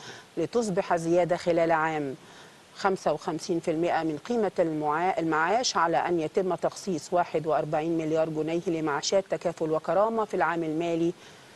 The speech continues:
عشرين أربعة وعشرين عشرين خمسة وعشرين. تتضمن الحزمة الاجتماعية كذلك رفع حد الإعفاء الضريبي لكافة العاملين بالدولة بالحكومة والقطاعين العام والخاص، وبنسبة ثلاثة وثلاثين في المائة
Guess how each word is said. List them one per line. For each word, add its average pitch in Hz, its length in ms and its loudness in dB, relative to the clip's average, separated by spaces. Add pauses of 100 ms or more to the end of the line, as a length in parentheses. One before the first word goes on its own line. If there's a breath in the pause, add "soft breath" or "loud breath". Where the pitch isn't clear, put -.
(120)
عشرين 170 560 2
أربعة 160 360 2
وعشرين 196 580 0
عشرين 165 380 -2
خمسة 165 340 -4
وعشرين. - 380 -4 (500 loud breath)
تتضمن 240 460 6
الحزمة 208 320 2
الاجتماعية 180 480 2
كذلك 185 460 2
رفع 185 340 4
حد 170 260 2
الإعفاء 170 400 2
الضريبي 170 460 2
لكافة 175 400 0
العاملين 170 440 2
بالدولة 170 460 4
بالحكومة 175 640 0
والقطاعين 170 800 0
العام 156 380 2
والخاص، 202 520 0
وبنسبة 170 480 -2
ثلاثة 165 540 -2
وثلاثين 160 480 -4
في 160 120 -2
المائة 208 320 0